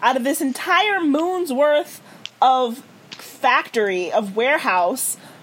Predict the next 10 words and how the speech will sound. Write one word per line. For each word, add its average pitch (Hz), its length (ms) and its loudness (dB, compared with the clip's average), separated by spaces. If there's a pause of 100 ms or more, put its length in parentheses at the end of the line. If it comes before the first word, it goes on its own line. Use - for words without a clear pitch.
for 262 560 2 (240)
a, 233 340 4
a 233 100 2
self-governing, 262 1300 0
self, 285 520 0 (440)
almost 277 420 0
sentient 262 540 -2
planet 254 600 -2 (200)
or 202 280 -2 (320)
moon, 233 680 -2